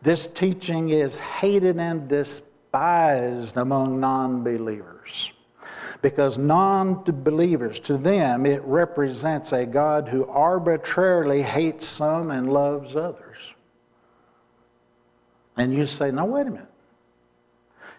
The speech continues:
In the Old Testament, I remember distinctly that God said, 'I loved Jacob and hated Esau.'"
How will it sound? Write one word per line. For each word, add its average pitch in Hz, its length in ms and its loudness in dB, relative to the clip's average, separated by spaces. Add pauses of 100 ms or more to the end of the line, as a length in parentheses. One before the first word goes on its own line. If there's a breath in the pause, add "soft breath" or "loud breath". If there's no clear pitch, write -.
In 151 140 2
the 165 140 6
Old 226 380 2
Testament, 190 480 0
I 196 180 2
remember 170 520 2
distinctly 131 720 -2
that 131 240 0
God 175 340 0
said, 185 220 2
'I 196 340 2
loved 175 800 2 (320)
Jacob 202 640 0 (240)
and 117 180 0
hated 170 400 2
Esau.'" - 520 0